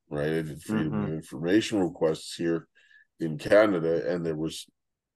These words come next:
Speaker 1: zero, not one piece of paper, which I suspected. So you're pretty much dead in the water at that point,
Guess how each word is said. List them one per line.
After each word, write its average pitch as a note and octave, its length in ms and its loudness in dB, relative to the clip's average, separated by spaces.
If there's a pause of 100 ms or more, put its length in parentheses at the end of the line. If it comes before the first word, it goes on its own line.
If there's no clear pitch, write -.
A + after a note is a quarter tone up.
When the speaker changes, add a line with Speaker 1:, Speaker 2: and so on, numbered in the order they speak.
(160)
Speaker 1:
zero, F2+ 500 -4 (200)
not E2+ 400 2
one F2+ 280 0
piece E2+ 260 -10
of E2 100 -16
paper, D3 520 2 (480)
which - 240 -4
I D3+ 120 2
suspected. - 840 2 (960)
So F#2+ 720 4 (640)
you're F#2+ 260 -2
pretty D3+ 280 6
much G2+ 380 0
dead E2+ 200 0
in E2+ 120 -6
the E2 80 -6
water E2 440 0
at D2 140 -12
that D#2 280 0
point, C#2 320 -14